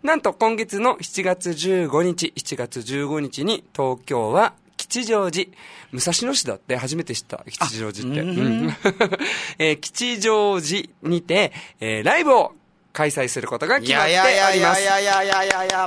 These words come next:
Speaker 1: えー、七月十五日は日曜日なんですが、十六日月曜日がなんと海の日ということで、
Speaker 2: はい。
Speaker 1: 連休の中日。
Speaker 2: なんて素晴らしい。
Speaker 1: は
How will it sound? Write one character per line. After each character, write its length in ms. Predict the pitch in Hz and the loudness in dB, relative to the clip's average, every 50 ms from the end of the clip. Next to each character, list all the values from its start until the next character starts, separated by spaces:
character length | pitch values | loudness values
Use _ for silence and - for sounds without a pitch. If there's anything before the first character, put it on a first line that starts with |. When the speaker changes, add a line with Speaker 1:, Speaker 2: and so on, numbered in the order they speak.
| - | 0
Speaker 1:
え 80 | - 240 | 2 2
ー、 40 | 240 | 2
七 160 | - - 294 | 2 0 0
月 260 | - 320 - - 311 - | 0 0 0 0 0 0
十 200 | 247 294 294 294 | 2 2 2 2
五 100 | 269 294 | 2 2
日 280 | 285 269 - - 208 196 | 2 0 0 0 0 2
は 120 | 180 156 | 2 2
日 320 | 143 165 214 - - - | 2 0 -2 -2 0 2
曜 160 | 349 359 359 330 | 4 4 4 4
日 140 | 254 254 | 2 0
な 160 | 240 233 220 214 | 2 2 2 2
ん 60 | 208 | 2
で 100 | 202 196 | 0 0
す 180 | 185 - 202 | 0 0 -2
が、 320 | 185 196 214 233 240 233 180 | 0 2 2 2 2 2 0
十 300 | 165 160 233 262 277 277 | -2 -2 -2 0 0 0
六 220 | 269 262 - 254 | -2 -2 -2 -2
日 240 | 240 240 240 - 214 | -4 -4 -4 -4 -2
月 200 | 175 202 202 233 | -2 -2 -2 0
曜 100 | 233 220 | 0 0
日 140 | 175 160 143 | 2 0 0
が 100 | 139 135 | 2 2
な 100 | 170 208 | 2 2
ん 40 | 196 | 0
と 140 | 170 - - | 0 -2 0
海 240 | 214 214 220 214 190 | 0 0 0 0 0
の 140 | 165 143 | 0 -2
日 140 | 135 135 - | -2 -4 -6
と 120 | - - - | -6 -2 0
い 80 | - | 0
う 20 | - | 0
こ 120 | - 127 | -2 -4
と 100 | - 120 | -4 -2
で、 80 | 120 156 | -2 -2
Speaker 2:
は 60 | - | -2
い。 20 | - | -2
Speaker 1:
連 340 | 127 156 180 220 233 220 - | 0 0 0 0 0 -2 -6
休 320 | - - 185 175 165 165 | -6 -4 -2 -2 -2 -2
の 120 | 156 139 131 | -2 -2 -4
中 380 | 127 131 131 131 - 135 131 | -4 -6 -6 -6 -6 -6 -6
日。 180 | 113 113 - - _ | -4 -6 -8 -10 _
Speaker 2:
な 180 | - 110 113 113 | -8 -6 -6 -6
ん 80 | 113 110 | -6 -8
て 120 | 113 120 | -8 -6
素 140 | - 104 110 | -6 -4 -2
晴 200 | 113 117 127 135 | 0 0 2 2
ら 60 | 143 | 2
し 60 | 147 | 4
い。 40 | 147 | 4
Speaker 1:
は 60 | 143 | 4